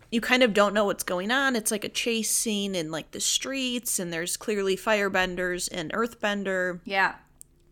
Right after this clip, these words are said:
Speaker 1: Um, and I thought, you know, I'm like, the firebending, the earthbending looked pretty decent. I wasn't, like,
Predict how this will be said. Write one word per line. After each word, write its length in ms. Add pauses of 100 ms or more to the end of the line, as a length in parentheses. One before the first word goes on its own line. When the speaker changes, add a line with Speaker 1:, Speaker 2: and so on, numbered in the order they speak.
(140)
Speaker 1:
Um, 600 (240)
and 120
I 100
thought, 420
you 100
know, 160 (120)
I'm 140
like, 140
the 80
firebending, 580
the 60
earthbending 680 (720)
looked 300
pretty 260
decent. 440
I 60
wasn't, 380
like, 360